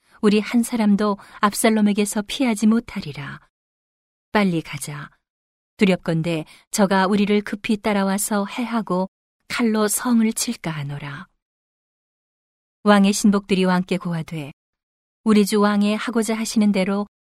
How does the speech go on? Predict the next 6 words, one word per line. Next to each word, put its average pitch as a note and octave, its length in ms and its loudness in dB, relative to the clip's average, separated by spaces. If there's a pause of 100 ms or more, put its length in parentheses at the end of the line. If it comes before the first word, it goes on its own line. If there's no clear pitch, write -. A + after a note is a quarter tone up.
(140)
우리가 G#3+ 260 2
행하리이다." F#3 840 -2
하더라. - 600 -14 (1700)
왕이 G3 320 6
나갈 F3 260 0
때에 D#3+ 460 -4